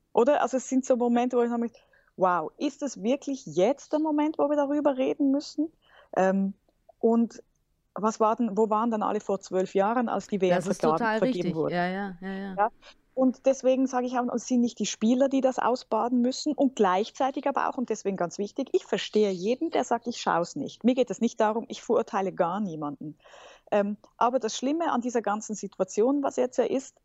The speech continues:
Speaker 1: ist, es kann nicht sein, dass die Fans und die Spieler eine moralische Entscheidung treffen müssen, ja oder nein.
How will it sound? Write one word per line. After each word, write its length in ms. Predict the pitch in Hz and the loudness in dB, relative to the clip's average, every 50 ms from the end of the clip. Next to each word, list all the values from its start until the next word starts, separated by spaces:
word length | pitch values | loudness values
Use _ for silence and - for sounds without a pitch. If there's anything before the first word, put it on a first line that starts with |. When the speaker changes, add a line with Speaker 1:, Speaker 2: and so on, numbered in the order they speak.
| _ _ _ _ | _ _ _ _
Speaker 1:
ist, 340 | 226 233 269 320 - - - | 2 2 2 2 -2 -2 -4
es 160 | - - - | -4 -4 -2
kann 200 | - 226 202 226 | -2 -2 0 0
nicht 160 | 220 - - | 0 -2 -2
sein, 340 | - 165 165 170 196 262 359 392 - _ _ _ _ _ _ _ | -2 0 0 0 0 -2 -2 -4 -8 _ _ _ _ _ _ _
dass 420 | _ 202 208 202 - - - - - _ _ _ _ _ _ _ _ _ _ 196 | _ -2 -2 -2 -4 -10 -14 -16 -18 _ _ _ _ _ _ _ _ _ _ -6
die 80 | 190 | -6
Fans 880 | - - - - - - 160 170 190 214 262 320 415 494 466 - - - _ _ _ _ _ _ _ _ | -6 -6 -12 -8 0 2 2 2 4 2 0 -2 -2 -6 -10 -14 -18 -20 _ _ _ _ _ _ _ _
und 360 | - 262 277 302 311 - - - _ _ _ | -2 0 0 0 -4 -6 -12 -20 _ _ _
die 160 | 226 262 294 | -4 -4 -4
Spieler 600 | - - - - 294 311 330 302 247 196 175 - - | -4 -4 -2 2 4 4 6 4 4 2 2 2 0
eine 180 | 214 226 220 | 0 2 2
moralische 760 | 220 214 202 185 190 190 196 220 247 285 349 359 - - 311 | 2 2 2 2 2 2 2 2 0 0 -2 -4 -4 -6 -4
Entscheidung 600 | 269 247 214 - - 226 185 262 262 277 269 262 | -4 -4 -4 -2 -2 0 0 0 -2 -4 -6 -8
treffen 420 | - - 254 247 - - - 240 | -8 -10 -10 -10 -10 -6 -4 -2
müssen, 340 | 233 240 254 - - 247 220 | -2 -2 -4 -4 -8 -8 -4
ja 260 | 196 214 202 202 214 | -2 -2 0 0 -2
oder 160 | 220 220 220 202 | -2 -2 -4 -4
nein. 440 | 196 190 - 240 254 208 160 147 | -2 -2 -2 0 -2 -2 -6 -10